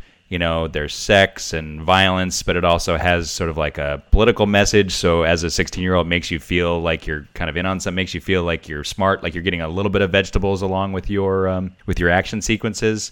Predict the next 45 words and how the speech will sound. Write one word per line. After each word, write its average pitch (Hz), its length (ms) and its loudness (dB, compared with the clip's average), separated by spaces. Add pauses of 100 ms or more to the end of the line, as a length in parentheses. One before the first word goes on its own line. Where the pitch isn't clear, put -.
And, 95 540 0
uh, 90 240 2
yeah, 120 240 2
at 117 80 -4
the 131 60 -2
time, 113 260 0
it 92 120 -4
felt 101 240 -2
like 95 200 -2
a 90 40 -4
pretty 90 380 2
hip - 400 4
movie 87 500 -2
to, - 160 -8
like, 76 280 -6
bring 82 240 2
up 80 240 0 (140)
at 78 200 -2
dinner 80 180 -2
parties 65 400 -6
and 69 80 -12
stuff, - 300 -8
right? 78 240 0 (120)
Like, 78 140 -8
have 85 240 -2
you, 85 180 -4
have 90 160 0
you 90 80 -2
seen 90 320 -2
Three 90 200 0
Kings 92 280 0
yet? 95 220 4
You 110 60 2
know, 98 160 4
like, 95 160 4
it 107 80 2
was 98 280 0
a 110 80 -2
little 120 200 2
bit 104 120 2
more 98 220 -2
mainstream 92 920 -4
to - 100 0
talk 85 280 2
about, 82 340 2